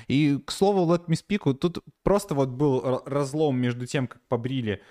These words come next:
э, людей, которые залетели в него, типа, и разрушили сами. Э, у нас есть, э, вот и самое любимое наше выражение — «выпотрошить пром-, помойку», потому что один из блогеров сделал статью и говорит: «Потрошим эту сраную помойку». Вот из-за таких людей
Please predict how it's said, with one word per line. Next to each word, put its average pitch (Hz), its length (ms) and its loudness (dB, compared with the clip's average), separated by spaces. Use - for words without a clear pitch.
э, 101 320 -4
людей, 120 300 0
которые 104 360 -4
залетели 135 480 0
в 208 100 -6
него, 202 300 2
типа, 180 300 -2
и 156 240 0
разрушили 147 480 -2
сами. 143 400 0
Э, 117 240 -6
у 151 80 -2
нас 151 240 0
есть, 143 260 -4
э, 120 280 -4
вот 120 240 -8
и 117 140 -12
самое 135 400 -2
любимое 120 380 -2
наше 120 260 -6
выражение — 127 440 -2
«выпотрошить 120 580 -6
пром-, 147 260 -6
помойку», 214 420 -4
потому 135 260 -10
что - 140 -8
один 135 200 -6
из 117 100 -2
блогеров 143 440 -4
сделал 131 260 -4
статью 160 400 -8
и 190 40 -4
говорит: 131 340 -4
«Потрошим 165 480 -6
эту 170 140 -10
сраную 151 420 -4
помойку». 180 440 -6
Вот 156 180 -2
из-за 156 240 -8
таких 175 360 -10
людей 220 400 -6